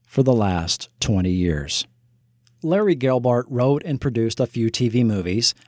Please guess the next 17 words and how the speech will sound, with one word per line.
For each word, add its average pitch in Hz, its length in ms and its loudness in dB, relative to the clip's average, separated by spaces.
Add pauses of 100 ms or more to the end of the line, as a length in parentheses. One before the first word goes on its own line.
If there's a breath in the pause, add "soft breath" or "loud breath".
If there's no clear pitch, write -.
as 127 180 -2
well 151 200 4
as 180 100 -2
produced 127 420 2
the 120 80 0
nineteen 120 480 2
ninety-seven 113 720 2 (220 loud breath)
Showtime 151 600 2
series 113 540 2 (100)
Fast - 460 -4
Track. - 400 -4 (540)
He 160 120 2
died 147 380 2
in 143 140 2
two 131 160 0
thousand 127 400 2
nine 90 420 -2